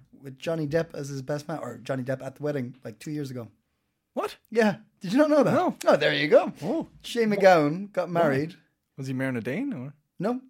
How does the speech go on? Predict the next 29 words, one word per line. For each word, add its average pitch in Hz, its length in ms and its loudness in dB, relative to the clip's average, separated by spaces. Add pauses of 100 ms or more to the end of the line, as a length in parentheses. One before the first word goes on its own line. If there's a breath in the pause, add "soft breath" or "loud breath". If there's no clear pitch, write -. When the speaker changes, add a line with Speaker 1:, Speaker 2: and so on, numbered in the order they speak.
(300)
Speaker 1:
He 156 80 -8
just 156 140 -10
got 156 100 -6
married 151 280 0
in, 143 320 -6 (160)
in 160 200 -12
the 170 120 -10 (200)
t-, 220 160 -6
big 214 160 -2
town 196 200 0
hall 196 220 0
in, 165 200 -4
um, 151 380 -6 (260)
middle 156 240 -14
of 151 80 -10
Copenhagen, 143 480 -8
Op-, 151 180 -8
Copenhagen. 131 400 -12 (220 soft breath)
And 151 160 -6
Johnny 165 260 0
Depp 156 200 -2
was 135 120 -6
at 127 120 -6
it. 120 100 -12 (1120)
Speaker 2:
Fucking - 260 -14
hell. 254 260 -8
Speaker 1:
Yeah. 202 220 2 (880)
Speaker 2:
What? 208 180 -12 (140)
Why? 262 260 -10